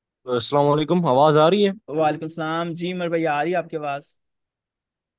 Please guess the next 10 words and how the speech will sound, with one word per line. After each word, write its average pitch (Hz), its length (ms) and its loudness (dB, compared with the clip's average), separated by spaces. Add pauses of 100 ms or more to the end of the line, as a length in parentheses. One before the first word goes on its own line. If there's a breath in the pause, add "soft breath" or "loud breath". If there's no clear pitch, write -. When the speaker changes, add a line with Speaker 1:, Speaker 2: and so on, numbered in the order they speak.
(100)
Speaker 1:
अच्छा, 165 200 0
अहमद 175 380 2
ब्रदर, 175 320 4
मेरे 165 240 4
कोई 160 240 4
three 156 180 2
to 156 100 4
four 143 280 2
questions 135 360 -2
हैं, 151 140 -2